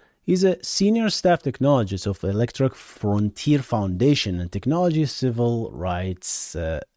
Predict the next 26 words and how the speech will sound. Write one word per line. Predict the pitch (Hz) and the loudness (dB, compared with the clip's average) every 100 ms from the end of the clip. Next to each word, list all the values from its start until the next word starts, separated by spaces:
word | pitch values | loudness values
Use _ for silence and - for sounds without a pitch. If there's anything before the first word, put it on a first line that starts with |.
| - | -8
Organization. | 87 82 87 82 82 82 98 92 - 92 - _ | -6 -4 -4 -4 -4 -4 -4 -4 -6 -10 -18 _
And, | 151 175 | -2 4
uh, | 185 180 - - _ _ _ | 6 6 2 -8 _ _ _
he's, | - 175 247 214 - - _ | 2 4 4 2 -4 -10 _
he's | 165 226 - | 2 2 2
pretty | - 277 302 | 2 4 4
well | 285 254 | 4 4
known | 233 151 156 69 - - _ _ _ _ _ _ _ _ - | 4 4 2 0 -6 -20 _ _ _ _ _ _ _ _ -6
when | 104 | -4
it | |
comes | - 101 | -2 -2
to | - 92 85 98 | 0 0 0 0
network | 101 92 87 85 | 0 0 -4 -4
engineering. | 71 71 82 117 82 _ _ _ _ _ - - - - _ | -8 -8 -4 -4 -6 _ _ _ _ _ -20 -20 -20 -20 _
His | - 277 | -2 0
proposal | - - 190 185 196 202 117 113 - _ _ _ _ - | -2 0 2 4 6 6 2 -8 -16 _ _ _ _ -2
is | 123 113 110 110 - _ _ _ _ _ - | 2 4 2 -2 -10 _ _ _ _ _ -2
called | 160 156 139 | 4 4 4
the | 117 - | 2 0
I | 131 165 | 2 2
P | 165 190 | 2 0
V | 151 143 | 2 2
four | - 143 | 2 2
Unicast | 117 120 123 117 120 117 113 - - - - - _ _ - | 4 4 4 2 2 4 2 0 -4 -8 -12 -16 _ _ -10
Extensions | 110 - - - 131 113 - 65 - - | -6 -4 -2 2 2 2 -2 -6 -10 -12
Project. | - - - - | -8 -8 -10 -16